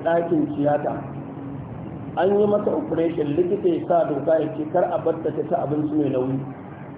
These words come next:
Ana fito da ita, sai ta ce muku, "Wallahi tana buƙatar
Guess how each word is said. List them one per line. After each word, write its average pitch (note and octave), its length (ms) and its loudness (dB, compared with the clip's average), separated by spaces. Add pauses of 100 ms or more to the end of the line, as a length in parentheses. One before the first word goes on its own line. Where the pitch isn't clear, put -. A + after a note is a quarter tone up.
(640)
Ana F#3 340 2
fito F3+ 280 4
da E3+ 120 2
ita, D#3 260 2 (920)
sai F3 160 2
ta F3+ 80 0
ce F3+ 180 2
muku, F3 220 2
"Wallahi D#3 540 2
tana E3+ 260 4
buƙatar D#3+ 480 0